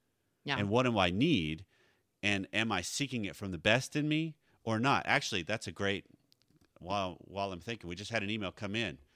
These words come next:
Speaker 2: to feedback at sexymarriageradio dot com right
Speaker 1: Mm-hmm.
Speaker 2: before we started
Speaker 1: I know which
Speaker 2: recording.
Speaker 1: one you're talking about.
Speaker 2: And
Speaker 1: Yep.
Speaker 2: she, she brought it up of, "We talk about coming out of fullness, not emptiness, but what if you're empty?" Well,
Speaker 1: Mm.
Speaker 2: being able to confront, my,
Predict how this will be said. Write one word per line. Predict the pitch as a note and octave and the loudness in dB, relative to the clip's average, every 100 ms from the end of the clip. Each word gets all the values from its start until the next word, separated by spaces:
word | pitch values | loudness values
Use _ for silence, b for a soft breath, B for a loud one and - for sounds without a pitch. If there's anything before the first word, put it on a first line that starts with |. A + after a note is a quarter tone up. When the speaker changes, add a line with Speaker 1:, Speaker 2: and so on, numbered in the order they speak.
| _ _ - | _ _ -12
Speaker 2:
to | G#2+ | -8
feedback | - - B2 A2+ G2 - | -8 -6 -6 0 0 0
at | |
sexymarriageradio | - G2+ G#2 F2+ F2+ F#2 F2+ | -4 -6 -4 -4 -4 -2 -2
dot | F2 - | -4 2
com | A2+ | 4
right | F2+ A#3 | 6 6
Speaker 1:
Mm-hmm. | |
Speaker 2:
before | A#3+ G2 | 4 2
we | |
started | - G3+ F#3+ | 2 2 4
Speaker 1:
I | |
know | G3 | 6
which | D#3+ | 8
Speaker 2:
recording. | D3+ | 6
Speaker 1:
one | G3+ | 6
you're | G3 | 6
talking | G3+ G3+ F#3 | 6 4 4
about. | E3 D3 - | 4 2 0
Speaker 2:
And | B2 | 4
Speaker 1:
Yep. | - | 6
Speaker 2:
she, | C3+ A#2 - | 6 2 0
she | C3 | 0
brought | A2+ A#2+ A2+ | 6 8 8
it | B2 | 8
up | D#3+ - _ _ _ _ _ - | 6 4 _ _ _ _ _ -6
of, | A#2 G#2+ F2 - b b b | 0 2 0 -6 b b b
"We | A#2+ | 0
talk | C#3 B2+ | 4 4
about | B2+ A2 | 4 2
coming | C3 B2 A2 | 2 2 2
out | F#2+ | 0
of | |
fullness, | - - C4 F#2 - | 0 2 2 0 0
not | F#2 F#2 | 2 2
emptiness, | C#3+ - C2+ - - | 0 -2 -10 -12 -6
but | B2 B2 | -2 6
what | C3 C3 | 8 8
if | A2+ | 6
you're | A2 B2 | 4 6
empty?" | F#3 - E2 D2+ _ _ _ _ _ _ - | 6 4 -8 -10 _ _ _ _ _ _ -4
Well, | F3 F3 A#2+ E3+ | 2 8 8 6
Speaker 1:
Mm. | E3 D#3+ - _ _ G#2+ - | 2 -4 -8 _ _ -4 4
Speaker 2:
being | D#3 E3+ D#3 | 8 8 8
able | D3 C#3 | 6 4
to | - C3+ | 0 -2
confront, | - G#2+ C3+ G#2 | -2 -2 -2 4
my, | A2+ | 6